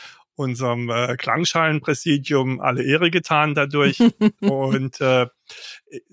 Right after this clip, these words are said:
Speaker 1: meine Vision ist ja, äh, dass, sagen wir so, das Thema Achtsamkeit jetzt nicht in Offenburg, äh, da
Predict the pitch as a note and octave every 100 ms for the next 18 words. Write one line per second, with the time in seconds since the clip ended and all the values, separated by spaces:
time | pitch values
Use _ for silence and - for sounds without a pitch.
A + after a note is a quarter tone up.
0 | - C#3+ C#3+ D#3 C3+ - A#2 C3+ B2 -
1 | A#2+ A2 G2+ _ _ B2 B2 A#2 _ E3
2 | _ - A#2+ - B2 A#2+ A#2 - - B2
3 | A2+ - B2+ B2+ A2 A2+ - A#2+ A#2 A#2+
4 | A#2+ B2 - - B2 - C3 A#2+ C3+ A#2+
5 | A#2+ A2 - _ _ _ _ D3 A#2+ A2+
6 | A#2+ A2